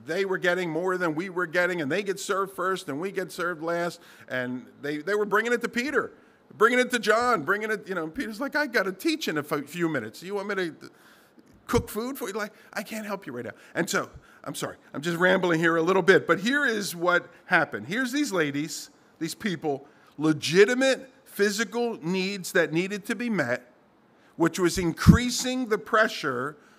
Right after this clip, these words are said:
on the apostles to meet those needs. This is what Acts six says.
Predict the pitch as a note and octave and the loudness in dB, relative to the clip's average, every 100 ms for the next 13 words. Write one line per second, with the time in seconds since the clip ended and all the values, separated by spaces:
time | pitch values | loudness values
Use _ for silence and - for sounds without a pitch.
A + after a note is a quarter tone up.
0 | _ D3+ E3+ F#3+ G#3+ G#3+ G#3+ A3 G3+ - | _ 0 2 2 0 0 2 4 4 2
1 | C3+ A#2+ C3+ - - _ _ - F3 G#3 | -6 -6 -8 -10 -14 _ _ -4 -2 -2
2 | F3 G3+ F#3+ D#3 E3 A2+ - D#3 F#3 D#3+ | 0 2 2 0 -2 -2 -8 -12 -12 -4
3 | E3 D#3+ D#3+ D#3 - C#3 - A2 F#2 | 2 4 2 0 -6 -6 -6 -6 -8